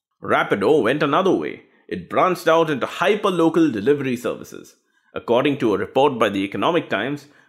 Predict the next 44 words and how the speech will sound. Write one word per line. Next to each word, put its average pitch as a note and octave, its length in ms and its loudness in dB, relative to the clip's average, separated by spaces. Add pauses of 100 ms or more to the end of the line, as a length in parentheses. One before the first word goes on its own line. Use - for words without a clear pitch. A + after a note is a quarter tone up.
(100)
Rapido G#3 480 4
decided E3 440 2
to B2+ 80 0
move F3 280 2
into E3+ 200 0
logistics D#3+ 580 -2
services B2 600 -2
as - 120 -12
soon A#3 320 0
as G3 80 0
the F#3 100 -4
pandemic B2+ 540 -2
hit - 180 -6
the F#2 60 -6
nation. G#2+ 500 -6 (360)
However, A#2+ 520 4
Rapido E3+ 480 2
showed E3 280 2
a C3+ 40 2
rise D#3+ 440 0
in D#3+ 100 -2
demand B2+ 480 -2
after E3+ 380 0
the D#3+ 100 -6 (100)
ease F3+ 220 -2
in F3 140 2
lockdown D#3 560 2
rules. C#2+ 420 -6 (460)
In F#2+ 160 -2
recent C3 400 -2
weeks, D#3 320 -2
the A#2+ 100 -8
company D#3+ 360 -2
has D3 140 -2
claimed D3+ 340 -2
to D3+ 100 0
record B2+ 420 2
ride C3+ 300 2
numbers D3 420 4
that C#3 140 4
are - 100 0
at E3 300 -4
pre-covid C#3 580 0
levels. E2 460 -8